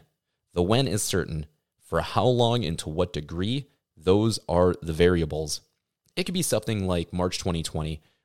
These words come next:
where you get punched right in the groin, getting cut thirty percent in a month. Could be vicious. It could be something like two thousand eight, where there is a steady decline day after day for a year,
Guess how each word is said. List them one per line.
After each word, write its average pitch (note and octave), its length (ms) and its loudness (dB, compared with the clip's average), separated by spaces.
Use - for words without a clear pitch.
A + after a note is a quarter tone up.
where F2+ 120 -2
you G2+ 140 2
get F2 260 0
punched - 280 -4
right G#2 120 2
in - 80 -4
the A2 60 2
groin, F2 460 0
getting F#2 200 -4
cut F2+ 200 -4
thirty F2+ 240 0
percent - 360 -4
in D2+ 40 -4
a - 20 -4
month. D2+ 320 -6
Could F#2 100 -4
be E2 100 -4
vicious. D#2 540 -4
It - 160 -12
could C#3+ 180 2
be G#2+ 120 0
something F#2+ 320 0
like D#2 160 -6
two G2 160 -6
thousand E2 320 -2
eight, A#2 200 -4
where F2 160 -2
there A2 220 2
is A2+ 200 0
a D#2 120 -2
steady C3+ 480 -6
decline E2 800 -4
day G2 280 -2
after G2+ 240 -4
day E2 420 -2
for E2+ 100 -6
a D#2+ 60 0
year, D#2+ 520 -2